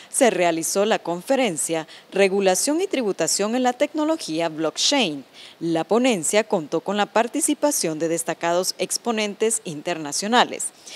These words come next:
Indira Kempis, de México, además de nacionales como Alejandro Muñoz y Dunia Jiménez,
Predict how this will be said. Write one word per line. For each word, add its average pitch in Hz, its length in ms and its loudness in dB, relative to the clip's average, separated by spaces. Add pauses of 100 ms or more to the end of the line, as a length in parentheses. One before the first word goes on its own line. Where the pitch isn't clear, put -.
(220)
Indira 180 400 2
Kempis, 170 600 -4
de 170 180 -10
México, 240 580 -2 (300)
además 220 360 2
de 214 120 0
nacionales 196 760 -2
como 170 360 -6
Alejandro 165 580 -6
Muñoz 220 560 -2 (300)
y 185 100 -6
Dunia 185 460 -6
Jiménez, 208 680 -2